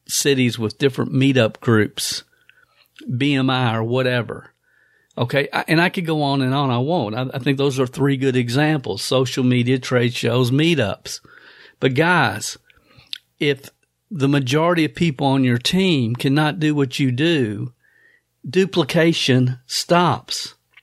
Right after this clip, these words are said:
Some personalities and people with the right look, transferable skills, uh, can get on social media and attract a following. But my question has always been, uh, who are you attracting?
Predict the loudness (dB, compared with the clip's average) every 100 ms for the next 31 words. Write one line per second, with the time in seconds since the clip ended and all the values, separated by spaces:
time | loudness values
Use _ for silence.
0 | _ _ _ _ _ _ -10 -2 2 2
1 | 2 2 2 2 2 4 4 2 0 0
2 | 0 0 -4 -2 -2 0 2 0 0 2
3 | 0 0 0 0 0 0 -2 0 0 2
4 | 2 -2 -4 0 2 4 2 -2 -8 -14
5 | _ _ _ _ _ _ _ _ _ -2
6 | 0 2 -2 -6 _ _ _ _ -4 0
7 | 2 2 2 2 2 2 2 2 2 2
8 | 2 0 -4 -2 0 0 0 -4 0 0
9 | 0 -4 -2 2 2 2 2 2 0 0
10 | 0 0 0 0 0 2 2 2 2 2
11 | -2 -4 0 2 2 0 -6 -18 -20 -20
12 | _ _ _ -4 -2 -2 -6 _ -14 -4
13 | 0 2 4 2 2 0 0 2 2 0
14 | -4 -4